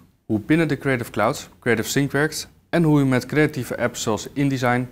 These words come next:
Illustrator en Photoshop eenvoudig van mobile naar desktop en bijbehorende diensten schakelt.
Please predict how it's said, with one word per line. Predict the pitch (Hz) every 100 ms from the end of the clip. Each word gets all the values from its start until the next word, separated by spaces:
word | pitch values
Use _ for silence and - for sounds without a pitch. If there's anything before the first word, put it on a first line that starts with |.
| - - _
Illustrator | 151 143 - 127 120 123 -
en | 123
Photoshop | 123 113 - 110 110 - _ _ -
eenvoudig | 113 117 120 123
van | -
mobile | 113 127 139 143 131
naar | 123
desktop | 113 117 - 110 - -
en | 127 113
bijbehorende | 110 107 104 107 117
diensten | 127 135 - 98
schakelt. | 98 92 - -